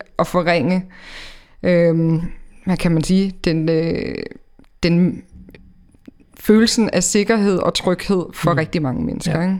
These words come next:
Speaker 2: Hvad med så bare at fjerne den regel, der hedder, at du må ikke rejse ud af landet, når du ikke har permanent ophold, eller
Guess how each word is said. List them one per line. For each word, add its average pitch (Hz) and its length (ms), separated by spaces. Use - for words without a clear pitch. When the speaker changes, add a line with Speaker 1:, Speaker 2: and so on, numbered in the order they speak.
Speaker 2:
Hvad 170 100
med 190 120
så 165 340
bare 147 120
at 139 60
fjerne 151 340
den 143 200
regel, 143 240
der 143 120
hedder, 139 200
at 131 100
du 143 60
må 131 140
ikke 139 140
rejse 120 360
ud 131 80
af 131 80
landet, 123 400
når 127 140
du 123 60
ikke 127 160
har 127 300
permanent 123 460
ophold, 135 300
eller 123 200